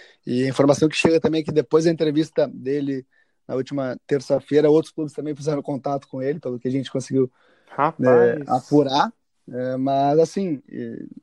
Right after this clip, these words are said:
Speaker 1: Rodrigo Caetano tem contrato até o fim do ano, nem até o final da temporada. Não foi procurado por nenhum dos quatro candidatos pra renovar seu contrato, apesar de os quatro já terem se manifestado, é, publicamente,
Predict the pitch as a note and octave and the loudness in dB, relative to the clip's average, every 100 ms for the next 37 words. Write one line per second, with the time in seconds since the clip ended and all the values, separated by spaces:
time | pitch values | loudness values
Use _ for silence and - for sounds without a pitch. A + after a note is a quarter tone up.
0 | _ _ _ _ C3+ C3+ D#3 C#3 D#3 D#3 | _ _ _ _ 2 4 4 4 4 4
1 | D#3 D3+ D3+ D#3 D3+ D#3 - E3+ E3+ D#3 | 2 2 2 0 4 2 2 0 4 4
2 | E3 G3+ - - C#3+ D3+ E3 E3 D#3 D3+ | 4 0 -6 -8 -2 2 2 0 -2 -4
3 | C#3+ D3 C#3+ C3 C#3 D#3+ B3+ _ _ _ | -8 -10 -6 -4 -4 -6 -16 _ _ _
4 | - D#3+ G#3 - G3+ G3 F3+ E3 E3 - | -8 -4 -2 0 -2 -2 -2 0 0 -2
5 | F3+ E3 D3+ D#3+ F#3 G3 C#3 C#3+ C3 - | -6 -6 -6 -6 -6 -10 -8 -6 -6 -4
6 | - D#3 - D3 F#3+ C#3+ C3+ C3 - C3 | 2 2 2 -8 -8 -4 -4 -4 -6 -14
7 | - - _ _ _ _ _ _ _ _ | -14 -20 _ _ _ _ _ _ _ _
8 | - D#3+ E3+ F3 D#3 D#3 D#3 D#3+ D3+ D3 | 2 2 2 -2 -2 -4 -4 -8 -6 -8
9 | E3 E3 D#3 D3 D3 - D#3+ D#3 D#3 D3+ | -8 -8 -6 -6 -8 -10 -6 -6 -6 -10
10 | C3+ D3 C#3+ - _ _ _ - D3 C3+ | -6 -8 -8 -16 _ _ _ -14 -12 -8
11 | C#3+ - C#3+ C#3+ C#3+ B2+ A#2 A#2+ A#2 A#2 | -6 0 0 0 -2 -4 -6 -6 -6 -10
12 | - C3+ C3+ C#3+ C#3+ C#3+ - C#3+ | -10 -10 0 0 2 -2 -2 -4